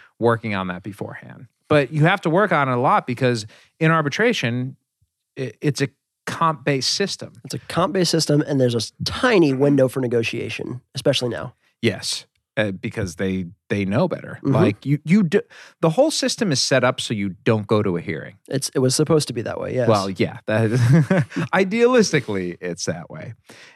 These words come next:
Speaker 1: And so you have all this time that you're working on it, and the player gets an hour argument, the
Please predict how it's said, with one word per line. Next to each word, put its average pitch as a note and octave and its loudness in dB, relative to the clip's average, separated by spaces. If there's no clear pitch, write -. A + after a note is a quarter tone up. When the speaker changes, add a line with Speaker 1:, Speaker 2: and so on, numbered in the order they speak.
Speaker 1:
And C#3 4
so C#3 4
you C3+ 4
have D3 4
all E3 4
this F#3 0
time D#3+ 2
that D3 0
you're B2+ 0
working A2 2
on A2 2
it, - -2
and G#2+ 2
the - -6
player B2+ 2
gets D3 -2
an C3 0
hour G2 2
argument, F#2 0
the G#2 0